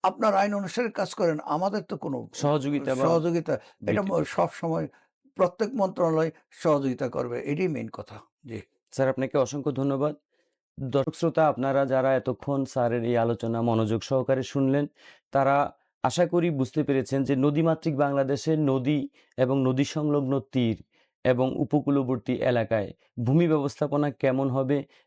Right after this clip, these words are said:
Speaker 2: এবং এই সংক্রান্ত বিষয়াদি, আহ, সম্পর্কে স্যারের আলোচনা অত্যন্ত ফলপ্রসূ এবং আমি মনে করি যে আপনাদের অনেক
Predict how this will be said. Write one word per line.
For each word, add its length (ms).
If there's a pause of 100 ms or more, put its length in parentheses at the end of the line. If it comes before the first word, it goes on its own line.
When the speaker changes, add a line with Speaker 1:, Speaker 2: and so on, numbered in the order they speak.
Speaker 2:
এবং 300
এই 80
সংক্রান্ত 420
বিষয়াদি, 640 (340)
আহ, 240
সম্পর্কে 460
স্যারের 300
আলোচনা 480
অত্যন্ত 420
ফলপ্রসূ 600
এবং 340 (400)
আমি 220
মনে 240
করি 200
যে 120
আপনাদের 380
অনেক 280